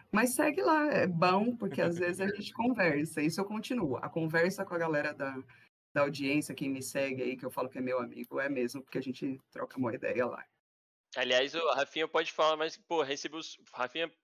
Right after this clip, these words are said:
Speaker 3: falou com você, mandou lá, perguntou,
Speaker 2: Foi
Speaker 3: você foi super
Speaker 2: incrível, foi
Speaker 3: simpática, né?
Speaker 2: incrível, foi incrível. A Fê é super simpática, é, lidando com a gente, super carinhosa, é, pô, respondendo tudo na hora.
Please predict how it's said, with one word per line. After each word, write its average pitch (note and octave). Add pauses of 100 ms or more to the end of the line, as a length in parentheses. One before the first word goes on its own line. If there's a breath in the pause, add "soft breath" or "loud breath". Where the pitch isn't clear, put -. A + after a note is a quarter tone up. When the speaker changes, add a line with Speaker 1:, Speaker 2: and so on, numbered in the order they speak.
(140)
Speaker 3:
falou C#3+
com D#3+
você, D3
mandou C#3+
lá, C#3
perguntou, D3
Speaker 2:
Foi C#3+
Speaker 3:
você F3
foi D#3
super F#3+
Speaker 2:
incrível, D#3
foi D3+
Speaker 3:
simpática, C3+
né? B2+
Speaker 2:
incrível, B2+
foi A2+
incrível. G2+
A F2
Fê G#2+
é A#2
super C3+
simpática, A#2+ (340)
é, G2
lidando G2
com -
a G2+
gente, F#2+
super -
carinhosa, G#2+ (300)
é, F2+ (300)
pô, G#2
respondendo G#2
tudo G#2+
na A2
hora. G#2